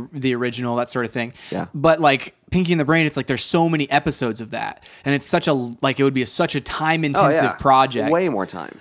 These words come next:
Speaker 1: Um,
Speaker 2: than a
Speaker 1: just,
Speaker 2: movie.
Speaker 1: yeah, I mean, it's like, it's, there's, there's, what, four seasons of it, and
Speaker 2: Yeah.
Speaker 1: those were whenever they had the long seasons. So there's, like, some of them have, like, forty episodes in them.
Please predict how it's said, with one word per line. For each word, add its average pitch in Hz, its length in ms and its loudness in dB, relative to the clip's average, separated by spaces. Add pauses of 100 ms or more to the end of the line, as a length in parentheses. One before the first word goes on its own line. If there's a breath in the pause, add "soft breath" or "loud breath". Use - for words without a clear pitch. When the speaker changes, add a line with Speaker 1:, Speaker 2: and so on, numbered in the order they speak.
Speaker 1:
Um, 131 300 4
Speaker 2:
than 107 120 0
a - 20 -2
Speaker 1:
just, 160 200 0
Speaker 2:
movie. 76 160 -6
Speaker 1:
yeah, 170 160 -2
I 117 100 -6
mean, 135 140 0
it's 135 120 -4
like, 139 240 -2
it's, 143 180 -8
there's, 135 400 -2
there's, 135 260 -4
what, 117 200 -8
four 147 220 2
seasons 165 360 -2
of 165 160 0
it, 180 160 0
and 135 140 -2
Speaker 2:
Yeah. 92 140 2
Speaker 1:
those 139 200 2
were 127 220 0
whenever 127 200 -2
they 117 60 -4
had 120 160 -2
the 117 80 -6
long 127 400 0
seasons. 110 400 -10
So 127 120 -6
there's, 117 120 -4
like, 113 140 -4
some 151 160 -2
of 139 80 0
them 127 100 -4
have, 123 180 0
like, 110 160 -8
forty 123 280 -2
episodes 117 440 -8
in 120 120 -14
them. - 160 -16